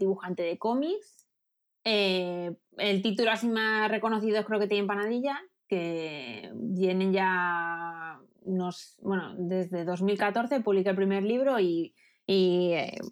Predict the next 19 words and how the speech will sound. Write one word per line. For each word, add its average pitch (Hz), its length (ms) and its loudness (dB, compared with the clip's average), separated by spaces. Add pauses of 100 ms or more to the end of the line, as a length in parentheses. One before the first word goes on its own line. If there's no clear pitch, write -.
(160)
bueno, 214 240 4
he 214 40 4
segui-, 196 380 2
he 196 60 2
seguido 208 340 4
sacando 196 560 4
diferentes 196 500 2
números, 294 400 4
ah, 185 600 4
sigo 196 220 2
publicando 180 920 2
con 196 140 2
estos 190 200 0
personajes 185 580 -2
en 185 240 0
la 180 120 0
plataforma 196 480 2
de 196 80 0
Patreon. 262 460 2